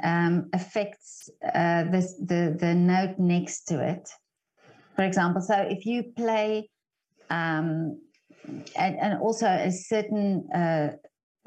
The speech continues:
uh, loudness, for example, um, does that, how much does that affect the purity of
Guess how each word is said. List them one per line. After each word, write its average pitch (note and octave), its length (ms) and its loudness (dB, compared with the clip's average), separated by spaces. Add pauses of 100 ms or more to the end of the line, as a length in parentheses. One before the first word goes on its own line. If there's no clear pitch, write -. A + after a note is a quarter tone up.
uh, D3+ 240 0
loudness, F3 1000 -2
for D#3+ 140 -4
example, E3 840 -2 (500)
um, E3+ 480 2
does F#3 200 0
that, F#3+ 300 0
how G#3 220 -6
much G3+ 340 -6
does F#3 180 -4
that F#3 300 2
affect - 560 -4
the F3+ 220 -2 (240)
purity G#3 560 0
of C#3 100 -6